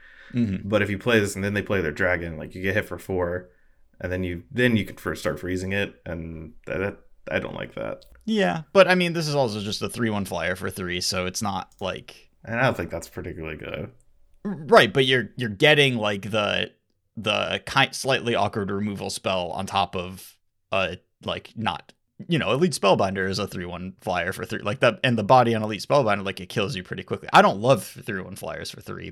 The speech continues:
Speaker 1: but add, add it all together, and I do think this is pretty efficient.
Speaker 2: But the best three one flyers for three, which is a very weird category I just put myself in.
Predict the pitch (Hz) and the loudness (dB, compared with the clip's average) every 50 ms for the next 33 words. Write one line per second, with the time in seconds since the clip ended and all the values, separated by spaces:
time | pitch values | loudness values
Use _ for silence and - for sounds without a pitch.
0 | 90 _ _ - 120 110 98 - - - - - - _ _ _ _ _ _ _ | -14 _ _ 4 4 4 4 2 -4 -8 -10 -10 -12 _ _ _ _ _ _ _
1 | _ _ _ _ _ _ _ _ _ _ _ _ _ _ _ _ _ _ - 123 | _ _ _ _ _ _ _ _ _ _ _ _ _ _ _ _ _ _ 6 8
2 | 120 123 117 - - 131 131 135 123 117 120 117 110 101 101 98 - 104 95 98 | 8 8 6 6 6 8 10 10 8 6 4 4 4 2 2 0 -2 -4 0 2
3 | 107 107 98 101 98 95 95 104 117 127 170 226 240 240 208 123 - 117 101 - | 2 2 2 2 0 0 2 2 0 2 0 -2 -2 -2 -4 -4 -2 -4 -4 -4
4 | 107 95 - - - 117 101 85 76 78 - - - - - - - - - - | -4 -6 -6 -4 -4 -2 -2 -2 -4 -6 -6 -6 -6 -6 -6 -10 -10 -14 -14 -20
5 | - _ _ - 113 123 113 - 139 135 135 - 151 170 185 180 - - - 165 | -20 _ _ -16 -14 -10 -6 -6 -6 -6 -4 -4 -4 -4 -4 -6 -8 -4 -2 -2
6 | 160 156 156 143 139 127 127 127 127 127 123 123 - 113 101 - 104 104 104 101 | -2 0 -2 -2 0 0 2 2 2 2 0 -2 -6 -8 -6 -4 -2 -2 0 0
7 | 101 98 95 92 - _ _ _ _ _ _ _ _ _ _ - 95 95 90 95 | 0 -2 -4 -6 -8 _ _ _ _ _ _ _ _ _ _ -12 -10 -8 -8 -8
8 | 87 - - 95 95 90 87 85 82 95 92 87 85 80 - 95 90 85 85 78 | -8 -4 0 0 0 0 0 -2 -4 -4 -4 -6 -6 -6 -4 -4 -4 -4 -4 -4
9 | 87 90 90 85 87 - - - - 92 - 131 127 139 - 135 98 - 90 87 | -6 -6 -6 -6 -8 -10 -10 -6 -6 -4 -2 -2 -2 0 -2 -4 -4 -4 -8 -8
10 | 80 92 127 | -8 -8 -10